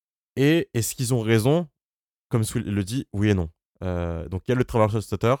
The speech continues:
mais il y a aussi le problème de performance, où la résolution peut être très basse, et là, euh, sur P C, ce qu'on va évoquer, ça va être l'I A,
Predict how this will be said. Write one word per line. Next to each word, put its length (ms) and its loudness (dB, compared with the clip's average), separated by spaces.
mais 80 -2
il 0 -
y 40 2
a 40 4
aussi 140 -4
le 60 -2
problème 200 -6
de 40 -2
performance, 720 -2
où 100 2
la 80 4
résolution 360 0
peut 100 -2
être 160 -10
très 360 -2
basse, 520 0
et 100 -6
là, 460 0
euh, 240 -8
sur 200 -12
P 120 -6
C, 140 -6
ce 60 -10
qu'on 100 -8
va 80 0
évoquer, 400 -2
ça 140 -4
va 100 2
être 220 -6
l'I 280 0
A, 180 2